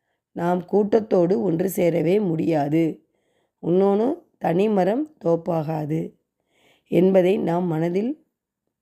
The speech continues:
நிப்பாட்டி கொள்ளணும். அப்படி மனதில் நிப்பாட்டினால்தான்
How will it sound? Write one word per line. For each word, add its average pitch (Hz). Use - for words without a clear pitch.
நிப்பாட்டி 175
கொள்ளணும். 170
அப்படி 202
மனதில் 190
நிப்பாட்டினால்தான் 165